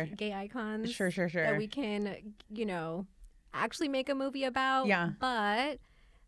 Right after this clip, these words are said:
Speaker 1: this is what's happening right now.
Speaker 2: Yeah, it's too late, I fear.
Speaker 1: It's too late.
Speaker 2: Yeah.
Speaker 1: The memes are memeing.
Speaker 2: And the drag
Speaker 1: Z-,
Speaker 2: que-
Speaker 1: Ziwe said,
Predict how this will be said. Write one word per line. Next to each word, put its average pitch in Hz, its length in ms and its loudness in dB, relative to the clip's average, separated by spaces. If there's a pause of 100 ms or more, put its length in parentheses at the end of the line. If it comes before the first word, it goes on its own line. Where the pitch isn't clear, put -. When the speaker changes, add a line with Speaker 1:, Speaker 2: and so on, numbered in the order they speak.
(140)
Speaker 1:
this 208 240 -4
is 285 60 -4
what's 311 140 -2
happening 302 320 2
right 180 180 0
now. 151 300 -4 (280)
Speaker 2:
Yeah, 180 340 10 (360)
it's - 240 0
too 214 120 4
late, 170 220 2
I 156 100 6
fear. 151 260 4
Speaker 1:
It's 147 220 6
too 403 120 6
late. 381 460 2
Speaker 2:
Yeah. 185 200 10
Speaker 1:
The 294 80 6
memes 330 240 6
are 330 120 6
memeing. 285 640 2
Speaker 2:
And 214 160 6
the 240 80 8
drag 214 260 10
Speaker 1:
Z-, 320 120 6
Speaker 2:
que- 262 520 -2
Speaker 1:
Ziwe 285 400 2 (300)
said, 240 560 2